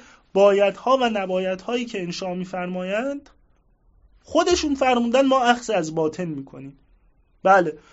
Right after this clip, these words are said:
ممکنه در این که الان کنیزشون در کدوم اتاق حضور داره، اخذ از باطن نکنند، چون حالا این کنیز، امام صادق علیه السلام، کنیز خبط و خطایی کرده بود، اشتباهی مرتکب شده بود،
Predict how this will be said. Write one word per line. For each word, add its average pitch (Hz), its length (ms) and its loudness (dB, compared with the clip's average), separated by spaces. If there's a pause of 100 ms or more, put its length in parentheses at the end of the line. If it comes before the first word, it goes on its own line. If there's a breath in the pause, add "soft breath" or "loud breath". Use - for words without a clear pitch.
(160 loud breath)
ممکنه 214 460 -2
در 208 160 0
این 269 140 -2
که - 220 -8
الان 208 520 -2
کنیزشون 220 680 -4
در 196 140 -2
کدوم 220 380 -6
اتاق 190 400 -2
حضور 190 300 -6
داره، 214 460 0 (400 soft breath)
اخذ 233 240 -4
از 196 240 4
باطن 208 380 -2
نکنند، 196 600 -4 (1500)
چون 180 100 -10
حالا 160 220 -4
این 170 140 -8
کنیز، 165 520 -8 (760 soft breath)
امام 190 340 0
صادق 175 400 -8
علیه 151 240 -8
السلام، 196 600 -8 (1160 soft breath)
کنیز 208 340 -8
خبط 175 320 -2
و 165 40 -10
خطایی 196 500 0
کرده 147 360 -8
بود، 139 300 -12
اشتباهی 185 600 -2
مرتکب 143 500 -12
شده 139 220 -16
بود، 139 160 -18